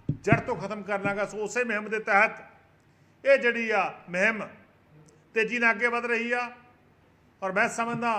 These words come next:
ਆਉਣ ਵਾਲੇ ਸਮੇਂ ਦੇ ਅੰਦਰ ਪੂਰੇ ਪੰਜਾਬ ਦਾ ਹਰ ਇੱਕ ਵਿਅਕਤੀ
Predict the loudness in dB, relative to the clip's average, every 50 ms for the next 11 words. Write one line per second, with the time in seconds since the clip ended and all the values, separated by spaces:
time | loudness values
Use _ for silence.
0 | -4 -6 -10 -20 -20 _ _ _ -6 -2 -2 0 0 0 0 -2 -2 -4 -4 -4
1 | -4 -2 -2 -2 -2 0 0 -2 -2 -2 -6 -10 -16 -20 _ _ _ _ _ -14
2 | -4 0 0 0 0 0 -4 -4 -2 2 4 4 4 4 4 2 -2 -2 0 0
3 | 0 -2 -2 -4 -4 -6 -6 -6 -8 -8 -8 -6